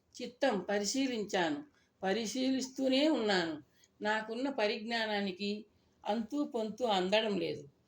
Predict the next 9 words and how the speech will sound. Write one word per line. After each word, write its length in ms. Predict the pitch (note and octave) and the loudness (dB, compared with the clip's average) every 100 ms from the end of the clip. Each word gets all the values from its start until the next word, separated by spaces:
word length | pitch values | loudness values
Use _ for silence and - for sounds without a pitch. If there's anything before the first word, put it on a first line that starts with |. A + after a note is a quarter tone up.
| _ _ | _ _
యువరాజు 460 | G#3 A#3 B3+ C#4+ D4 | -4 0 2 2 0
గారికి 680 | C#4 A3 G3+ F#3 E3+ E3+ E3+ F3 _ _ _ | 0 2 4 4 0 -6 -8 -8 _ _ _
ఎందుకు 400 | G3 A3+ C4 D#4 C#4 | -2 -2 -2 -2 2
ఇలా 220 | G#3 G3 | 4 6
అయిందో, 520 | F3+ F3 F#3 E3 E3 E3+ - _ _ - | 4 2 0 0 -2 -4 -10 _ _ -12
ఈ 120 | A3+ G#3+ F3 | -8 -6 2
జాడ్యం 560 | G3+ A#3 A#3 C4 A#3 | 2 2 0 0 2
ఎంతకాలం 640 | G#3 G3 G#3+ A3+ A#3 C4 A3+ | 0 -2 -4 -6 -4 -2 -2
ఉంటుందో 640 | G3+ F#3+ F#3+ F#3 E3+ E3+ | -4 -4 -6 -4 -4 -6